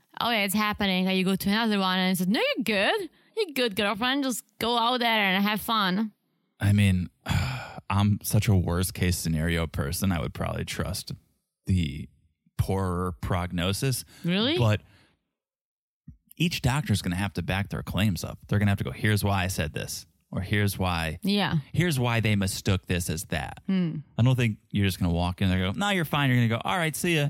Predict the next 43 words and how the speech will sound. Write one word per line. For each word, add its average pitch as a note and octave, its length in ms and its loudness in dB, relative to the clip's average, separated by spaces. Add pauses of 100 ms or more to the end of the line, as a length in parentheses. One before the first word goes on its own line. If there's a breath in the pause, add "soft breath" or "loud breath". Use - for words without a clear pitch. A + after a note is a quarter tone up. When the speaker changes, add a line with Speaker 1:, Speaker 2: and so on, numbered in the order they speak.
Speaker 2:
You'd A2+ 120 2
be A2 80 2
like, G#2 120 2
"Well, G#2+ 160 2
why? G#2 500 0 (100)
Why G#2 180 2
Speaker 1:
Mm-hmm, F#3 80 4
Speaker 2:
did - 100 2
Speaker 1:
mm-hmm. F#3 220 2
Speaker 2:
this G#2 140 0
other G#2 160 2
doctor F#2 320 0
say F2 220 0
that?" A2 280 0 (1120)
It's - 100 -4
always A3+ 180 2
good. C#3+ 160 0 (100)
Always F#3 260 0
good F3 140 0
to E3 40 2
get C#3 120 0
a B2 40 2
second G#2+ 300 0
opinion, - 440 -6 (400)
right? D#3 200 0 (460)
Speaker 1:
Mm-hmm. G3+ 400 0
Speaker 2:
Always G#2 180 4
good. - 260 -8
Okay. G#2+ 200 0 (440 loud breath)
So A#2 560 4 (380 soft breath)
they A2 140 2
get C#3+ 200 2
to C#3+ 120 2
the A#2 140 4
office. F2 560 0 (1120)
Stacy D3 380 2
gives A#2+ 280 2
blood. D2 600 -4
I A2 160 2
didn't A2 320 2
watch. D#2+ 420 -2
I F#2 80 0
don't G#2 400 0